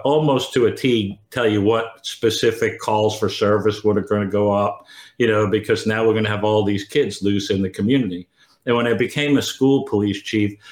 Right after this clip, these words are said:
what I found was just watch the news and pay attention to what's happening in your community, and you can get a feel for probably what's coming into your schools over the next,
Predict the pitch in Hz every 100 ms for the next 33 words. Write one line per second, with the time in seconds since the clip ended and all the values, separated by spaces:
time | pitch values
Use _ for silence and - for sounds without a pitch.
0 | _ 113 110 110 117 113 110 107 104 -
1 | _ _ - 277 - 185 175 - 113 113
2 | 135 113 107 104 110 101 131 135 135 147
3 | 139 123 113 120 127 123 117 113 110 110
4 | - 113 135 107 101 98 - - _ 113
5 | 107 120 147 143 139 117 120 110 - 123
6 | 117 107 107 - 110 110 104 104 - 107
7 | 104 101 98 104 95 98 - - 101 95
8 | 95 90 92 95 95 87 -